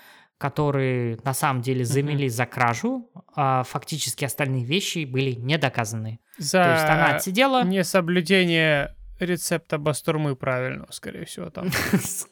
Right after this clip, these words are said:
Speaker 1: скорее всего, да.
Speaker 2: И проверили, там не было в-, ни приправ, ни, ни паприки,
Speaker 1: Вообще.
Speaker 2: ни чамана, ни чеснока. И,
Speaker 1: Вообще,
Speaker 2: ну,
Speaker 1: вообще,
Speaker 2: это
Speaker 1: то
Speaker 2: же
Speaker 1: есть
Speaker 2: кощунство, да.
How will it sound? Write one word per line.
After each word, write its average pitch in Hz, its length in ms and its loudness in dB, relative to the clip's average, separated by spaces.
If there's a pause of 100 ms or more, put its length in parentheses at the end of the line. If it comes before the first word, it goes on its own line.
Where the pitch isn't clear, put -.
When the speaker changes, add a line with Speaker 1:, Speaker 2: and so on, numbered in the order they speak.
Speaker 1:
скорее 156 520 -4
всего, 127 400 -6
да. 123 120 -4
Speaker 2:
И 160 200 2
проверили, 165 560 6
там 135 280 0
не 156 160 2
было 139 300 2
в-, - 100 -6 (200)
ни 147 160 2
приправ, 175 880 -2
ни, 139 260 -6 (220)
ни 143 140 0
паприки, 151 420 0
Speaker 1:
Вообще. 135 320 2
Speaker 2:
ни 131 40 0
чамана, 147 520 0
ни 127 640 -6
чеснока. 147 760 0 (920)
И, 139 200 -2
Speaker 1:
Вообще, 131 500 2
Speaker 2:
ну, 147 100 -2
Speaker 1:
вообще, 139 200 0
Speaker 2:
это 127 140 -8
Speaker 1:
то 123 60 -2
Speaker 2:
же - 80 0
Speaker 1:
есть - 100 -10
Speaker 2:
кощунство, 131 680 -4
да. 131 360 -8